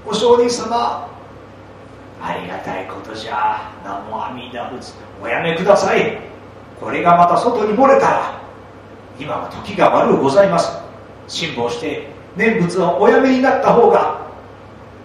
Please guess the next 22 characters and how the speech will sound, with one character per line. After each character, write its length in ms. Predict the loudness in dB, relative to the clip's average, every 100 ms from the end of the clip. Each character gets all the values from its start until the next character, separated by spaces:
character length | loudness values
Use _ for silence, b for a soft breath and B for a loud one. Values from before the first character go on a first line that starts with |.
| -6
何 320 | 0 2 2
よ 80 | -2
り、 180 | -6 -8 -14 -20 -20 -20 -20 -20 -20 -20 -6 2
安 220 | 4 4
楽 180 | 2 4
た 140 | 2
ち 80 | 4
は 180 | 4 6
何 240 | 4 4 0
の 40 |
た 140 | 0
め 100 | 0
に 80 | 0
死 200 | -4 -6
ん 80 | 0
だ 160 | 2 2
と 80 |
思 260 | 2 0 -2
う 20 |
か。 140 | -4 -10 -14 -18 -20 -20 -20 -20 -20 -20 -8
仏 360 | -4 -2 -2 -2
と 120 | -6